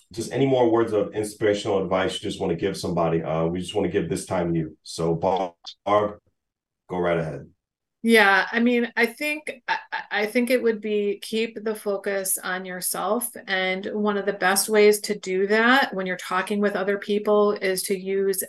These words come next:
Speaker 2: I language. So, for example, if you are, um,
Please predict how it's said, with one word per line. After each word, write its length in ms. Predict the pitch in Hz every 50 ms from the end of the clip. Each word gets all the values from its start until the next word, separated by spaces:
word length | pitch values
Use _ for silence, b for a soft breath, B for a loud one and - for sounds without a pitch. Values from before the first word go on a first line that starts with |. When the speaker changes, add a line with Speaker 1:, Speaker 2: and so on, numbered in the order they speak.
| _ -
Speaker 2:
I 460 | 175 180 180 180 190 190 196 202 208 208
language. 640 | 202 185 185 185 185 185 185 170 165 160 - - -
So, 360 | - - - 208 196 196 196
for 200 | 196 - 202 -
example, 760 | - 190 190 190 185 190 190 185 180 - 180 175 175 175 - B B B B B B B B B B B
if 540 | B 202 196 190 196 196 190 185 - - -
you 560 | 208 208 196 190 202 214 220 226 233 233 233
are, 760 | - - 190 190 190 190 190 185 185 185 185 185 185 180 - _ _ -
um, 400 | 190 185 180 180 180 180 180 180